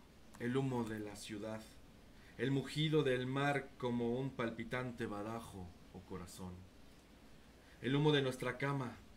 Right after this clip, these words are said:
hasta acabarme el humo de tu cuerpo, el humo de tus cartas y lo que anida. ¿Cuál dios o piano de la sanación vino a pintarnos de incendio? ¿Qué es la poesía?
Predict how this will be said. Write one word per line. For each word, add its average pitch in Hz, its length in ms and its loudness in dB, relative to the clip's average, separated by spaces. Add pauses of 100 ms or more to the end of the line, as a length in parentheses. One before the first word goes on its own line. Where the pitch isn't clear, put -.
(200)
hasta 123 260 -6
acabarme 151 600 2
el 143 140 4
humo 156 320 4
de 120 80 -4
tu - 180 -8
cuerpo, 143 460 0 (440)
el 123 120 2
humo 147 200 4
de 127 120 2
tus - 260 -6
cartas 143 760 0
y 107 120 -6
lo 107 220 -4
que 107 100 -10
anida. 110 380 -8 (1000)
¿Cuál 160 280 2
dios 143 580 2
o 117 160 -2
piano 139 540 2
de 113 140 -2
la 107 200 -6
sanación 117 800 -6
vino 123 260 -4
a 117 100 -6
pintarnos 104 840 -8
de 95 80 -8
incendio? 110 720 -6 (720)
¿Qué 143 180 2
es 143 140 -2
la 123 180 -2
poesía? 117 500 -2